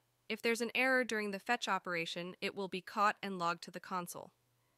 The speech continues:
This function takes the chart data as an argument and is responsible for creating and drawing the Google bar chart.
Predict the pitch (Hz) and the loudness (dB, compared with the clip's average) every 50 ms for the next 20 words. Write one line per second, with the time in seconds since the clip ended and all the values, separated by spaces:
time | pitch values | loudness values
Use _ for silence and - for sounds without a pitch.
0 | _ _ - 233 262 - - 254 247 254 - - 247 233 - 240 214 - - - | _ _ 2 2 2 4 4 2 2 2 2 -2 -4 -2 0 0 -2 -2 -2 -4
1 | - 208 - - - 285 320 - - 233 202 196 190 190 - 202 - 214 214 - | -6 -6 -4 2 4 4 4 4 2 0 0 2 2 0 -2 -2 -4 -2 0 2
2 | 254 277 247 240 190 160 151 147 - - 180 190 185 180 - 196 190 - - 202 | 2 2 2 0 -4 -4 -4 -6 -6 -4 -4 -2 -2 -4 -4 -6 -6 -4 -2 0
3 | 196 202 - 196 190 202 196 - 214 202 - - 226 220 214 214 220 247 - - | 0 0 -2 -4 -6 -8 -8 -6 -6 -8 -6 -6 -4 0 0 0 0 0 -2 -2
4 | - 196 185 185 180 170 170 175 180 175 185 - 185 180 170 175 170 156 170 160 | -4 -4 -2 0 0 0 0 -2 -4 -6 -6 -4 -4 -4 -4 -4 -4 -2 0 -2
5 | 160 156 - - 147 110 - - | -2 -2 -4 -6 -4 -6 -6 -8